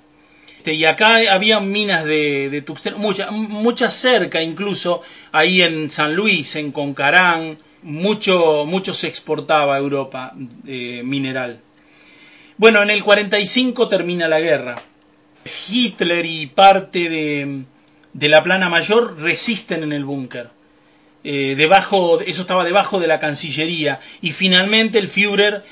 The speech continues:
es derrotado en todos los frentes, ¿no es cierto? Las primeras tropas que llegan al, a la, digamos, al lugar de la Cancillería son los rusos. Y ellos son los que encuentran la escena final del suicidio de Hitler y su esposa, de Eva Braun.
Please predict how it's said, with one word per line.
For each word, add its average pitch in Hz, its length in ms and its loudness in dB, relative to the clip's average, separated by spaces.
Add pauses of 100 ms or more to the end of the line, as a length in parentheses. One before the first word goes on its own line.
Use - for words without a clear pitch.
(220)
es 160 220 -2
derrotado 170 580 4
en 175 100 -4
todos 175 240 -2
los 151 120 -6
frentes, 120 540 -6
¿no 127 100 -14
es - 60 -14
cierto? 147 400 -6 (240)
Las 180 160 0
primeras 240 440 2
tropas 233 380 4
que 180 140 -2
llegan 175 680 0
al, 147 600 -4
a 139 80 -2
la, 139 220 -4
digamos, 139 460 -8
al 135 100 -8
lugar 160 220 -4
de 165 60 -6
la 147 100 0
Cancillería 151 600 -2 (180)
son 262 320 0
los 196 140 2
rusos. 170 720 -6 (1040)
Y 196 420 4
ellos 233 240 2
son 269 220 2
los - 140 0
que 202 120 -2
encuentran 196 580 0
la 165 60 2
escena 185 400 -2
final 190 460 0
del 175 200 -4
suicidio 165 600 -4
de 143 160 -4
Hitler 175 380 -4
y 156 60 -10
su 143 160 -10
esposa, 131 500 -8
de 127 80 -8
Eva 131 180 -6
Braun. 117 380 -14